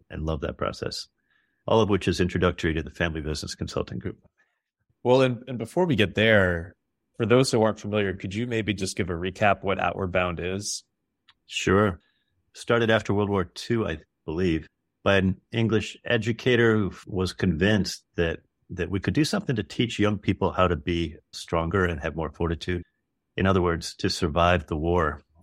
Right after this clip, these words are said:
Speaker 1: There was evidence that those who were in their thirties seemed to do a better job than those in their twenties. And the question was, why? How do we, how do we create stronger character and moral fiber?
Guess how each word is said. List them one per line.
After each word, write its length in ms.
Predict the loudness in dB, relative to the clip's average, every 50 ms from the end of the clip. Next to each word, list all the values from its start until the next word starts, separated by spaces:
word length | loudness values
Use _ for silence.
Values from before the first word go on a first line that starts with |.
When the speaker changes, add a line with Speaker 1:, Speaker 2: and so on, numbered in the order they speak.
| _ _
Speaker 1:
There 180 | 0 0 0
was 460 | 0 -2 -6 -6 -6 -8 -10 -12 -12 -16 _ _ _ _ _ _ _ _ _ _ _
evidence 560 | 0 2 2 4 2 0 -2 -4 -8 -12 -12 _ _ _
that 260 | 0 0 0 0 -4 _
those 260 | 2 2 2 2 2 0
who 120 | 0 0
were 100 | 0 0
in 80 | 0 0
their 140 | -2 -4
thirties 560 | -4 -2 -2 -2 0 -2 -4 -6 -8 -12 -16 _ _ _ _ _ _ _ _ _ _ _ _ _
seemed 180 | -6 -4 -2 -2
to 60 | 0
do 120 | 2 2 2
a 40 |
better 200 | 2 2 2 0
job 300 | 2 2 4 4 4 2
than 120 | 0 -2 -2
those 200 | 0 -2 0 -2
in 80 | -2
their 80 | -2 -4
twenties. 440 | -6 -4 -4 0 0 0 0 -2 -4
And 60 | -8
the 60 | -8
question 320 | -6 -6 -6 -4 -4 -6 -6
was, 160 | -6 -6 -8
why? 400 | -6 -4 -2 -2 -2 -2 -6 -8 -12 _ _ _ _ _ -14
How 200 | -6 -4 -2 -2
do 60 | -2
we, 200 | -2 -4 -6 -10 _ _ _ _ _ -6
how 80 | -4
do 80 | -4 -4
we 40 | -4
create 520 | -8 -8 -4 -2 0 0 0 -2 -6 -12
stronger 500 | -14 -6 -4 -2 -2 -2 -6 -10 -14 -12 _
character 420 | -2 0 2 2 0 -2 -4 -4 -4
and 140 | -4 -2 -4
moral 260 | -4 -4 -4 -6 -8
fiber? 480 | -4 -2 0 0 0 -2 -6 -10 -10